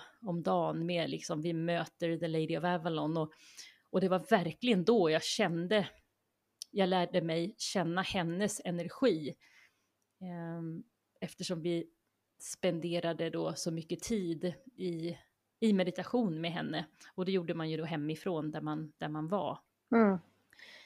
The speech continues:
Speaker 1: Ja,
Speaker 2: Men jag
Speaker 1: så
Speaker 2: tänk-,
Speaker 1: att,
Speaker 2: ja.
Speaker 1: ja, nej,
Speaker 2: Men,
Speaker 1: välkommen.
Speaker 2: men, <laughs> ja.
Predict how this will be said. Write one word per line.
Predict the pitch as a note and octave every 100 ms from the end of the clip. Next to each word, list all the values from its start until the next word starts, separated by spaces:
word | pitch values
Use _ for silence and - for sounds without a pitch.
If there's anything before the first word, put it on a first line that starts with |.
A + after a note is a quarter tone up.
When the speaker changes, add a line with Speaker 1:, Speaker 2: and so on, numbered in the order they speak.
| - _ _ _ _ _ _ _ _ _ _ _ _ _ - _
Speaker 1:
Ja, | G3 F#3 E3+ G#3+ G3 - -
Speaker 2:
Men |
jag | G#3+
Speaker 1:
så | G#3
Speaker 2:
tänk-, | G#3
Speaker 1:
att, | - -
Speaker 2:
ja. | - A3 B3 -
Speaker 1:
ja, | G3 A3 D#4 - _ -
nej, | A3
Speaker 2:
Men, | C#4+
Speaker 1:
välkommen. | A3+ F#3 A#3 A#3 C#4+ - -
Speaker 2:
men, | B3+
<laughs> |
ja. | C4